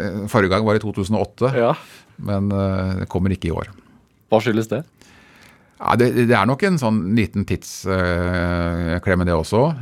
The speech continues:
Speaker 1: Eh, dette arbeidet med Ås i Norge, eh,
Speaker 2: Gnager det? Litt?
Speaker 1: Nei, det, nei, gjør ikke det. Men jeg vil si,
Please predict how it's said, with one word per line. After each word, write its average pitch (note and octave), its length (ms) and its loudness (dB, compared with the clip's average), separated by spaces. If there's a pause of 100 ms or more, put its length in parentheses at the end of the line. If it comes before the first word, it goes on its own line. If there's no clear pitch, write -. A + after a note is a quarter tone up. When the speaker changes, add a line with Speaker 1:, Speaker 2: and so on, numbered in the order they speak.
(100)
Speaker 1:
Eh, F#2+ 520 -2 (500)
dette F#2 240 0
arbeidet D#2+ 360 0
med F2 120 0
Ås E2+ 160 -2
i F#2 40 0
Norge, E2+ 440 0 (220)
eh, F#2 560 -4
Speaker 2:
Gnager F#2 540 0
det? A2 140 2 (600)
Litt? - 480 0 (100)
Speaker 1:
Nei, E2+ 320 4 (240)
det, A#2+ 160 -10 (800)
nei, F#2+ 220 2 (260)
gjør G2+ 160 -2
ikke G2+ 160 0
det. D#2 80 0 (580)
Men B2 140 2
jeg C3 80 4
vil D3 80 4
si, D3 120 -2